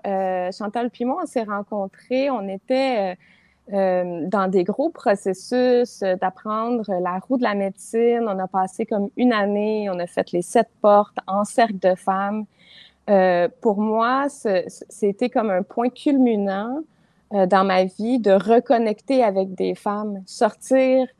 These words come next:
euh, de, de l'envie, de la jalousie, mais se supporter l'une et l'autre. Fait que c'est comme ça qu'on s'est rencontrés, Chantal et moi. Euh, mais c'est vraiment quand on a voyagé au Mexique ensemble,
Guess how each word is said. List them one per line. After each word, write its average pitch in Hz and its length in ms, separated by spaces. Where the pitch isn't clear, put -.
euh, 185 400
de, 180 640
de 185 140
l'envie, 233 920
de 214 100
la 190 220
jalousie, 214 480
mais 247 140
se 214 180
supporter 262 720
l'une 226 240
et 196 80
l'autre. 220 400
Fait 226 120
que 220 60
c'est 359 140
comme 302 220
ça 339 140
qu'on 247 180
s'est 233 160
rencontrés, 208 540
Chantal 214 460
et 202 80
moi. 190 320
Euh, 185 540
mais 208 100
c'est 247 140
vraiment 262 380
quand 320 100
on 240 40
a 214 80
voyagé 202 500
au 285 80
Mexique 262 460
ensemble, 240 760